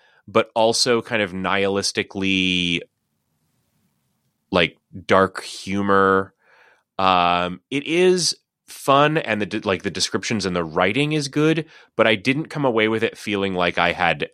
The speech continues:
like, done anything or been challenged. It's not that kind of game. Um, so it's one of those things where, like, you know, it's, it felt like going into a,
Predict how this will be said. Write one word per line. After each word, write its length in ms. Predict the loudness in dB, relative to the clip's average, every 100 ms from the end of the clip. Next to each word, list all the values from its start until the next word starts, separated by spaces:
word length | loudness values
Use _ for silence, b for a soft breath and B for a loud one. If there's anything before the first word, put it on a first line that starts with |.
| -2
like, 280 | 0 -2 -12 _ _ _ _ -18 -2
done 280 | 2 2 2
anything 480 | 0 -2 -4 -2 -2
or 80 |
been 200 | -2 -4
challenged. 500 | -4 -2 0 0 -2
It's 140 | -4 -4
not 100 | -2
that 160 | -4
kind 180 | -2 -4
of 120 | -2
game. 400 | 0 0 0 -2 -8 b b b b _
Um, 640 | 2 4 4 2 -2 -8 -16 _ _ _ _ _ _ -10
so 240 | -2 0 0
it's 200 | -2 -4
one 120 | -2
of 40 |
those 200 | 0 0
things 260 | -2 -6 -2
where, 360 | 0 0 -2 -4 -2
like, 320 | 0 -2 -10 -2
you 80 |
know, 60 | 2
it's, 260 | 2 0 -4 b -10
it 120 | -6
felt 220 | 0 2
like 340 | 4 0 -2 -18 -4
going 300 | 0 0 0
into 420 | -2 -4 -2 0
a, 240 | 2 2